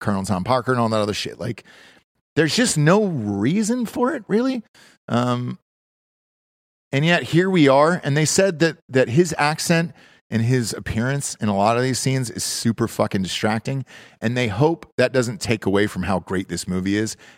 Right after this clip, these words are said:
and how great this kid is because of whatever Tom Hanks's bullshit is in this movie. But, uh, it's giving me Lady Killer vibes, and I'm not,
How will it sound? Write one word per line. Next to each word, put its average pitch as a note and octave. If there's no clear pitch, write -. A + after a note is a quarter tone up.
and F#2
how F2+
great F2+
this F2
kid F#2+
is G#2
because E2+
of E2+
whatever F2
Tom F2+
Hanks's F#2
bullshit B2
is D3+
in -
this C#3
movie. D3+
But, B2
uh, G#2
it's A2+
giving F3+
me F#3+
Lady D#3+
Killer D3+
vibes, C#3
and G#2+
I'm G#2+
not, B2+